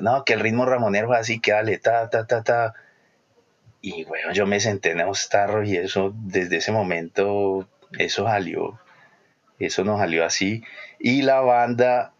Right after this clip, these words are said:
antes de Los Malparidos, nosotros, para terminarle el cuento del inicio,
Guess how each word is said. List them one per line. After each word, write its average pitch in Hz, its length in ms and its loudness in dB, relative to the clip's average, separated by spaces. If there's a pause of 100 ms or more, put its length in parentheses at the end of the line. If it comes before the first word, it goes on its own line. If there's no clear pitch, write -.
antes 107 340 2
de 120 100 2
Los 120 140 2
Malparidos, 110 680 2
nosotros, 101 920 -2
para - 140 2
terminarle 98 460 4
el 120 80 -4
cuento 123 380 4
del 104 140 2
inicio, 101 560 0